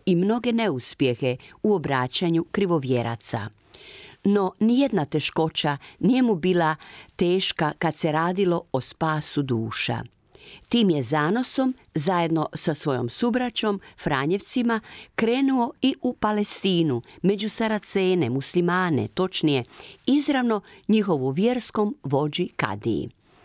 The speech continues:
No, umjesto njihova obraćanja, Kadija ih je osudio na najokrutniju smrt.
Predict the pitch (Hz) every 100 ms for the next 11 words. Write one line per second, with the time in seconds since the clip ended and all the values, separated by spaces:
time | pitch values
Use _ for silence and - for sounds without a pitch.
0 | - - - 196 175 - - - - 240
1 | 226 - - 170 - 160 185 151 131 117
2 | 139 196 220 - 202 175 160 - - -
3 | - - 214 247 269 233 214 175 190 -
4 | 185 - - 175 165 156 147 - - 135
5 | 131 180 202 214 - 180 - 131 - 147
6 | 135 127 - 135 110 -